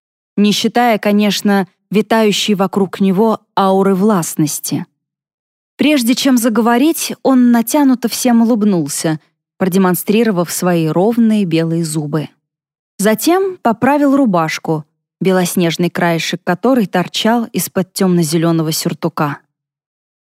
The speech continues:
«Я детектив Майкл Гримальди,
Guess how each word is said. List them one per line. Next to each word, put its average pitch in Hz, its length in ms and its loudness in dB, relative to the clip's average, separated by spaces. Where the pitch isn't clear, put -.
«Я 247 300 2
детектив 247 640 -2
Майкл 240 480 2
Гримальди, 180 840 0